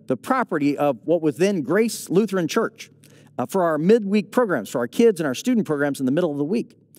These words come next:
And we had no intention of ever owning that property because it was too small for our congregation. Even if we had multiple services there, we couldn't have enough services to worship there on a Sunday. And that's still, that's true today. That, it's not a big enough campus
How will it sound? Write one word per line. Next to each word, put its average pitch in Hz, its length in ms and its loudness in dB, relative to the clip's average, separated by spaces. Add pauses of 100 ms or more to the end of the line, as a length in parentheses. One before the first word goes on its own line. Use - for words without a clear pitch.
(380)
And 190 400 2
we 196 180 6
had 185 140 2
no 254 180 2
intention 180 460 0
of 135 120 0
ever 175 400 0
owning 208 280 2
that 151 160 -2
property 170 420 -2
because 139 300 0
it 147 200 0
was 143 160 -2
too 202 160 0
small 233 320 0
for 170 140 -2
our 147 120 0
congregation. 160 760 -2 (340)
Even 247 220 4
if 226 80 2
we 240 100 6
had 202 120 2
multiple 196 320 2
services 226 420 0
there, 143 140 2
we 170 120 2
couldn't 220 280 0
have 185 160 -2
enough 190 180 -2
services 156 540 -2
to 156 100 0
worship 180 300 -2
there 147 140 2
on 131 100 -4
a 127 40 -4
Sunday. 208 360 -2
And 92 80 -6
that's 160 140 -4
still, 220 280 2 (160)
that's - 160 -2
true 208 200 0
today. 190 280 0
That, 131 220 -2
it's 151 180 -4
not 156 180 0
a 170 100 0
big 165 160 0
enough 170 180 -4
campus 214 420 -4